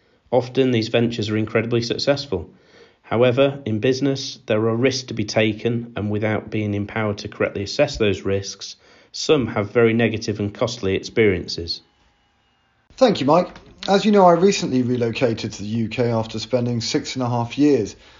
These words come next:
Speaker 2: living in the Middle East, looking after not only Middle East and African members, but also supporting some of our global members who have operations in the G C C.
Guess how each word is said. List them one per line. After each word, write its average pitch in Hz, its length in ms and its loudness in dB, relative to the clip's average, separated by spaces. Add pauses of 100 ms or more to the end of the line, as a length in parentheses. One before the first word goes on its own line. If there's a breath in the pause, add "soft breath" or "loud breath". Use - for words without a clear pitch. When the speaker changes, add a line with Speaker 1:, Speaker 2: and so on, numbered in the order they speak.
(240 soft breath)
Speaker 2:
living 127 240 0
in 123 80 -4
the 123 80 -4
Middle 120 300 -4
East, 127 200 -4
looking 135 280 0
after 131 320 2
not 190 180 6
only 165 340 8
Middle 151 380 2
East 147 180 2
and 143 80 0
African 135 360 -2
members, 135 400 2
but 127 160 0
also 156 320 2
supporting 127 600 -2 (520 loud breath)
some 196 260 4
of 170 120 6
our 156 140 8
global 160 360 8
members 127 440 0
who 147 60 2
have 139 120 2
operations 139 600 2
in 135 100 0
the 135 60 0
G 127 200 0
C 131 180 -2
C. 123 380 -2